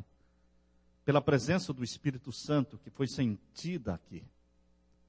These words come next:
Obrigado pelo Espírito Santo que ainda está trabalhando em nosso coração, convencendo-nos dos nossos pecados e dando-nos o arrependimento. Dá-nos a bênção maior, querido Jesus,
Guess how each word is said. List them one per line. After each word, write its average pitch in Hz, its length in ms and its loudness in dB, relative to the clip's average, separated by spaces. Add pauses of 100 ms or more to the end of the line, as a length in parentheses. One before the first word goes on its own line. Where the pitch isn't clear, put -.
(400)
Obrigado 110 540 2
pelo 110 180 0
Espírito 113 460 -4
Santo 127 360 0
que - 120 -4
ainda 117 200 0
está 113 200 -4
trabalhando 110 580 0
em - 20 -2
nosso 107 280 -4
coração, 101 580 -4 (960)
convencendo-nos 127 800 4
dos 98 220 -10
nossos 120 320 2
pecados 113 640 -2
e 107 40 -4
dando-nos 123 540 6
o 120 80 4
arrependimento. 101 880 -2 (1000)
Dá-nos 135 440 4
a 123 80 6
bênção 120 400 2
maior, 113 460 4
querido 104 400 -4
Jesus, 101 720 -6